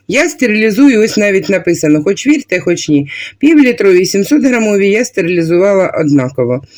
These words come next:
Рецепт взагалі давався на півлітрові баночки. Але я закривала і в ті, і в ті.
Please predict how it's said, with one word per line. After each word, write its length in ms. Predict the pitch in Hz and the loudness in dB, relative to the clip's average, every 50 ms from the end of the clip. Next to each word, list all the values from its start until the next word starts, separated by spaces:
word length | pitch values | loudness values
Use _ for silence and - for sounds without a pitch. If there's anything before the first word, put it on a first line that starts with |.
| - - - - - | -20 -20 -20 -14 -6
Рецепт 340 | - - - - 330 320 233 | -6 -6 -2 -2 -2 -2 -2
взагалі 420 | 190 180 208 202 208 208 185 185 | -2 -2 0 0 2 0 0 0
давався 480 | 160 170 170 160 156 147 143 143 - 156 | 2 0 2 2 2 0 0 0 -2 -2
на 120 | 160 165 | -2 -2
півлітрові 600 | 160 220 226 226 208 202 - - 151 147 135 135 | -2 -2 -4 -2 -2 -4 -2 0 0 2 2 2
баночки. 640 | 131 131 127 123 123 123 - - - - 123 127 _ - - - - - - | 0 0 -2 -2 -2 -4 -6 -10 -12 -10 -10 -10 _ -14 -18 -18 -18 -14 -8
Але 220 | 156 170 196 208 | -4 -2 0 2
я 100 | 240 269 | 2 0
закривала 600 | 247 247 247 - 233 220 214 202 208 202 196 196 | 0 0 -2 -2 -2 -2 0 2 2 2 2 2
і 160 | 185 131 214 190 | 0 0 -2 -4
в 40 | |
ті, 160 | - - 262 277 | -4 0 0 0
і 200 | 285 - 202 175 | 2 2 0 -4
в 80 | 143 | -4
ті. 300 | - - 135 123 113 120 | -6 -6 -4 -4 -4 -4